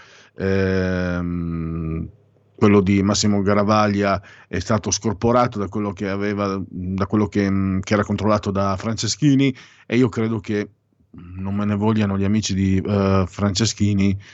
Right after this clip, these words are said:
eh, i parenti, <laughs> ma credo, mi fido più di Garavaglia di Franceschini,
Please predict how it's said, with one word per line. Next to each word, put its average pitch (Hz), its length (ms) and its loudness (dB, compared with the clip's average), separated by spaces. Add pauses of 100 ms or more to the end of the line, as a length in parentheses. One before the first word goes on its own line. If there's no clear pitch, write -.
(280)
eh, 92 340 -2
i 98 80 0
parenti, 110 720 4
<laughs> - 20 6
ma 107 160 4
credo, 104 380 0 (180)
mi 127 140 0
fido 139 240 2
più 147 100 -2
di 143 140 0
Garavaglia 110 560 0
di 87 140 -16
Franceschini, 92 840 -10